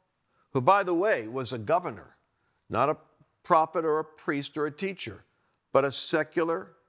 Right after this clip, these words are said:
marketplace individual. God says, I chose you out of all the people in order that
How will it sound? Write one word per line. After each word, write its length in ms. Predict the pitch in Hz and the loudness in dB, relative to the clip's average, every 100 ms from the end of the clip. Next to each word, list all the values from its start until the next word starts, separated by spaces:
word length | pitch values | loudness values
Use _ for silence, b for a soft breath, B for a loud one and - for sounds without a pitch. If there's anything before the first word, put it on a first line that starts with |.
| _ _ _ _ 113 | _ _ _ _ 2
marketplace 1000 | 147 180 175 123 - 117 113 - - - _ | 4 4 2 -6 -4 -6 -4 -6 -8 -14 _
individual. 520 | 147 175 208 170 110 | -2 0 0 -4 -8
God 300 | 110 143 147 | -2 0 0
says, 180 | - 135 | -2 -2
I 160 | 143 156 | 0 -2
chose 560 | - - 170 165 127 | -2 -2 0 -2 -4
you 340 | 127 240 180 - - _ _ _ _ _ _ _ _ | -4 0 0 -2 -16 _ _ _ _ _ _ _ _
out 160 | 123 127 | 2 2
of 100 | 117 | 2
all 200 | 160 190 | 0 0
the 80 | 214 | 0
people 440 | 190 175 - 73 - _ _ _ _ _ _ - | -2 -2 -4 -10 -20 _ _ _ _ _ _ -2
in 160 | 151 | 2
order 200 | 185 190 | 4 4
that 240 | 165 160 | 0 -2